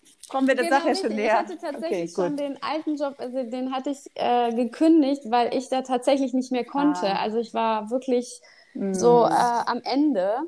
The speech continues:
Speaker 2: und hatte da schon gedacht,
Speaker 1: Mhm.
Speaker 2: nee, das geht nicht mehr mit diesen Bauchschmerzen und ich bin immer fertig und ich war so müde. Also ich war, das war zwanzig neunzehn und ich bin, zwanzig neunzehn bin ich an Silvester um acht Uhr ins Bett gegangen, weil ich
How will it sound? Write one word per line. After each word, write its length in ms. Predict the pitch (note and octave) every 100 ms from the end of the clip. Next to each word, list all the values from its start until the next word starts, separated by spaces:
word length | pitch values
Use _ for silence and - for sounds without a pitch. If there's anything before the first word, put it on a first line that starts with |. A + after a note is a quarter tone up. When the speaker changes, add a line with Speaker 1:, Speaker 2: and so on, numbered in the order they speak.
| - _ - _ - - _ -
Speaker 2:
und 180 | A3+ B3+
hatte 180 | B3+
da 220 | A3+ A#3 C4+
schon 200 | D4+ C4
gedacht, 240 | G3+ A#3
Speaker 1:
Mhm. 120 | G#3+
Speaker 2:
nee, 140 | B3 A#3+
das 160 | A#3
geht 200 | - C4+
nicht 200 | C4 B3+
mehr 160 | B3+ A#3+
mit 180 | A#3 A3
diesen 240 | A3+ G#3+
Bauchschmerzen 800 | A3+ A3+ D4 C#4+ B3+ A#3 A#3 -
und 120 | A3+ A#3
ich 120 | A3+
bin 120 | A#3
immer 260 | A#3+ C4+ C4
fertig 640 | - A#3+ A#3+ A#3+ A#3+ A3+
und 160 | A3+ A3
ich 140 | G#3+
war 140 | A#3 A3+
so 120 | C4+
müde. 460 | C#4+ C#4 D4 B3+
Also 160 | - G#3
ich 140 | A3+ A3+
war, 260 | A3+ A#3 _ - _ _ -
das 200 | A#3 G#3+
war 260 | A3 A#3 A#3
zwanzig 520 | - B3+ C4 B3+ A#3 -
neunzehn 880 | A#3 C4 D4+ D4 - C4 C4 C4+ C#4 _ _ _ _ _ -
und 380 | A3+ A3+ A3+
ich 300 | - A3+ - -
bin, 260 | B3 B3
zwanzig 380 | - B3+ B3+ A#3
neunzehn 580 | A#3+ B3 D4 C#4+ B3 A#3+
bin 140 | A#3
ich 140 | A#3+ A3
an 140 | A3+
Silvester 520 | G#3+ G#3+ B3 C4 A3
um 100 | A3
acht 220 | - -
Uhr 80 | A3
ins 180 | G#3+ G3+
Bett 220 | A3+ A#3
gegangen, 400 | G#3+ G3+ G#3 G#3+
weil 260 | G3+ G#3 -
ich 280 | G#3 -